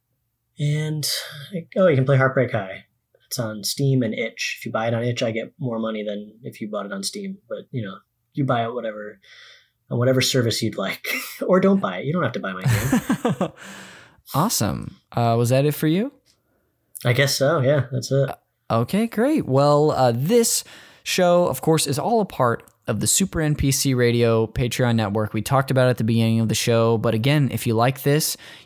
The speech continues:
Speaker 2: I d-, would highly recommend checking that out. Uh, at our second tier, the ten dollar level, you get a monthly roundtable discussion bonus of this show. The first one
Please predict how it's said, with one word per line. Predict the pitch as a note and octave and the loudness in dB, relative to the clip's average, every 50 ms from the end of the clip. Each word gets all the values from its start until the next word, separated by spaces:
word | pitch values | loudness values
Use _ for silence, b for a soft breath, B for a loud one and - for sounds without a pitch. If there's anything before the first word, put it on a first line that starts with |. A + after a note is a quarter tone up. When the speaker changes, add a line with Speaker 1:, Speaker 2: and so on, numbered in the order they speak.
| B - | B -4
Speaker 2:
I | A#2 | -2
d-, | G#2+ - - G#2+ | -2 -2 -2 -2
would | G#2 A#2 A2 G#2+ | -2 -2 -2 -2
highly | G#2+ G#2+ A2 A2 A#2 A#2+ | 0 0 0 2 2 2
recommend | A#2 A#2+ - B2 B2 A#2+ A#2+ | 2 2 2 2 0 0 2
checking | - B2+ A#2+ - B2+ A#2+ A#2+ | 2 0 0 0 0 0 2
that | A#2+ A#2+ A#2+ | 2 2 2
out. | C3 C#3 D3+ E3 - - | 2 2 2 2 0 0
Uh, | A2+ G#2+ G2+ | 0 0 2
at | F2+ A2 | 2 2
our | A2 G#2+ A2 | 0 0 0
second | - - A#2+ A#2+ - - B2 G#2+ - | 0 0 0 0 0 -2 -4 -6 -4
tier, | - - C#3 C#3 D3 D3 D3 | -4 -2 0 0 2 2 0
the | C#3+ B2+ G#2+ | 0 0 -2
ten | - B2+ A#2 A#2+ | 0 0 2 2
dollar | B2+ B2+ C3 C3+ C3+ C3+ C3+ | 4 4 4 4 2 2 0
level, | - C#3 C#3 C#3 - E3 E3 | 0 0 0 0 0 -2 -2
you | - - A#2+ | -2 -2 0
get | A2+ A#2+ A2 | 0 2 2
a | A2 G#2+ | 2 2
monthly | G#2+ G#2 G#2+ A2 A#2 B2 - - C3 B2+ B2 A#2+ A#2+ A2+ B B B B B - | 2 2 2 2 0 -2 -2 -2 0 0 0 0 0 -2 B B B B B -6
roundtable | G#2+ A2 A2 A2+ A#2 B2 C3 - C#3 A#2+ A#2 A#2 | -2 0 2 2 2 2 2 2 2 2 2 0
discussion | G#2+ A2 G#2+ - - A#2+ A2+ A2+ - - B2 A#2 A#2 A2 | 0 -2 -2 -2 0 0 0 0 0 0 0 0 0 0
bonus | G#2 - A2 A2+ A#2+ C#3+ D#3 - | 0 0 0 0 0 0 0 0
of | F3 D3+ | -2 0
this | D3 F#3+ C4 | 0 0 0
show. | - - - G#2+ G2 G2 G#2+ C3 D#3 | 0 0 0 0 2 2 2 0 0
The | F3 B2+ | -2 -4
first | A2 - C#3+ D3 C#3+ - - | -2 0 0 0 2 0 0
one | D#3 D3 D3 D3 D3 D3+ D3 | 0 2 2 2 2 2 0